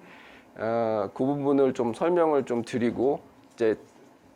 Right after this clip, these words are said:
진행은, 진행 자체는 아예 깔끔한 상태에서 진행을 할 거예요. 그래,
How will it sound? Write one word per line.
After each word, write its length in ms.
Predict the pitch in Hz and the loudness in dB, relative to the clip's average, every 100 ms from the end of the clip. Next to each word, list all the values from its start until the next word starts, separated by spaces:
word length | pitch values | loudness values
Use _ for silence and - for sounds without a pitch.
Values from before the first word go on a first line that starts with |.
| _ | _
진행은, 840 | - - 175 214 214 202 214 214 190 | -6 2 4 4 4 4 4 4 2
진행 320 | - 185 196 | 0 2 2
자체는 760 | 139 139 - 185 170 165 180 175 | 0 -4 -2 0 2 2 2 0
아예 440 | - 127 180 202 - - | 0 2 4 2 0 -6
깔끔한 500 | 180 240 285 269 226 | -2 -2 0 2 2
상태에서 1300 | 226 185 - 165 147 - 127 127 127 131 139 131 110 107 | 0 -4 0 2 2 4 2 4 4 6 6 6 4 2
진행을 640 | - 135 139 131 123 113 | 0 2 2 2 0 -2
할 200 | 120 190 | -2 0
거예요. 400 | 180 120 120 98 - | 2 4 2 0 -4
그래, 240 | 113 | 0